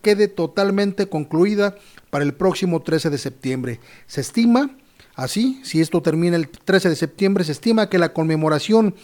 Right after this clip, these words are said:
del grito de independencia sí puede llevarse a cabo sin contratiempos en esta explanada, cuya rehabilitación presenta un avance del noventa por ciento y la cual tuvo una inversión de doce millones ochocientos treinta y siete mil seiscientos pesos.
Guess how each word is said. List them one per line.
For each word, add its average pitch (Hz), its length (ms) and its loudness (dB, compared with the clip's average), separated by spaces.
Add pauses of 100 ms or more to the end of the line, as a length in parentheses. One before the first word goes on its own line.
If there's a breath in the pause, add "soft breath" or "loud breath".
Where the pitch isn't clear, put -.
(260 loud breath)
del 156 220 2
grito 208 300 4
de 190 80 4
independencia 180 640 2
sí 247 160 -2
puede 240 300 4
llevarse 202 400 6
a 180 60 2
cabo 208 240 0
sin 196 240 -4
contratiempos 185 800 0 (340 loud breath)
en 139 180 -2
esta 180 200 2
explanada, 208 640 0
cuya 170 280 2
rehabilitación 165 840 2 (340 loud breath)
presenta 214 400 2
un 214 100 2
avance 208 380 2
del 180 160 2
noventa 208 360 2
por 170 140 -6
ciento 214 280 -2
y 185 40 0
la 151 120 0
cual 214 340 2 (320 loud breath)
tuvo 247 160 0
una 214 80 0
inversión 190 460 -2
de 180 100 0
doce 220 320 -2
millones 190 540 -2 (340 soft breath)
ochocientos 185 540 -2
treinta 165 260 -4
y 147 40 -4
siete 165 280 -4
mil 208 380 -2
seiscientos 175 680 -4
pesos. 139 460 -10